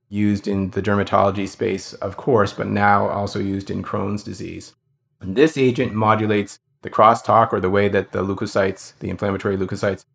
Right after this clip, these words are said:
interact with each other to cause inflammation. And, uh, it's, it's been quite effective in both ulcerative colitis and Crohn's disease. The side effect profile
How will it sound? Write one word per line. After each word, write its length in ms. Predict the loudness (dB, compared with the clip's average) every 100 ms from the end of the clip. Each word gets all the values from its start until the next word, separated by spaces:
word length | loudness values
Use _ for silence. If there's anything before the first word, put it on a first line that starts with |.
| 2
interact 360 | 6 6 6
with 140 | 2 -4
each 140 | 0
other 280 | 0 2 -2
to 160 | -2 -2
cause 360 | 2 4 2
inflammation. 680 | -2 -4 -4 -4 -6 -6 -8 -10 _ _ _ _
And, 560 | -6 -2 0 0 -2 -2
uh, 360 | -4 -2 -4 -4
it's, 220 | -10 -10
it's 180 | -12 -6
been 140 | -4
quite 240 | 2 4 4
effective 400 | 4 2 2 0
in 100 | 0
both 280 | -2 -2
ulcerative 360 | -4 -2 -2 -2
colitis 340 | 0 0 -2 -6
and 240 | -4 -4
Crohn's 360 | -2 -4 -4 -8
disease. 520 | -12 -16 -16 -20 -20 _ _ _ _ _ _ -16
The 60 | 0
side 220 | 2 4
effect 240 | 4 4
profile 640 | 4 2 4 4 6 4